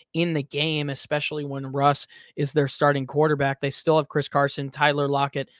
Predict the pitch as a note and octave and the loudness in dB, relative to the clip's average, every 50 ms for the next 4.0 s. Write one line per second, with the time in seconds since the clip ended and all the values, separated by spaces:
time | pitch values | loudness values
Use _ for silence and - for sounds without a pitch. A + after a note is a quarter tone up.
0 | _ _ _ _ - D3+ D3+ C#3+ C#3 D3 D3 - E3 C#3+ C3+ C#3 D3 D3 - - | _ _ _ _ -6 -6 -4 -4 -4 -4 -4 -2 -2 0 2 2 0 0 0 0
1 | D#3 C#3+ C#3 C3+ - _ _ _ _ _ _ _ _ - - D3+ D#3 D#3+ D#3+ D#3+ | 0 0 0 0 -2 _ _ _ _ _ _ _ _ -2 0 2 4 4 6 4
2 | E3 E3 E3 E3+ F3+ F3+ F3 E3 D#3 _ _ _ _ - - F#3+ F#3+ D#3+ C#3+ C3+ | 4 4 2 0 -4 -6 -8 -10 -14 _ _ _ _ -10 -8 -6 -4 -4 -4 -4
3 | B2+ C#3 - - C#3 C#3 C3+ - C3+ C3+ B2+ - C#3 C3+ C3 B2 - - C#3 B2 | -6 -8 -8 -8 -8 -8 -8 -6 -4 -4 -4 -4 -4 -6 -6 -8 -8 -8 -8 -8